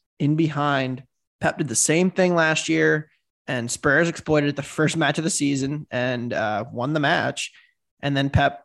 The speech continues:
kind of slowly switched tune. I think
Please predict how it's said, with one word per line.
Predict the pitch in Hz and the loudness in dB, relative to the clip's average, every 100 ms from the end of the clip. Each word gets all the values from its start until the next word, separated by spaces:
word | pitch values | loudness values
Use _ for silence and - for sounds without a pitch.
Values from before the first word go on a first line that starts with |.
| _ | _
kind | 143 135 | -4 -4
of | 131 - - | -6 -12 -10
slowly | - - - 143 143 135 | -6 -4 2 2 2 0
switched | - 147 139 - - - _ _ | -2 -4 -4 -8 -14 -16 _ _
tune. | - 156 165 185 226 247 _ _ _ | -2 0 2 2 -2 -6 _ _ _
I | - 143 - - _ _ | -2 -2 -6 -20 _ _
think | 160 156 - - | 0 0 -4 -14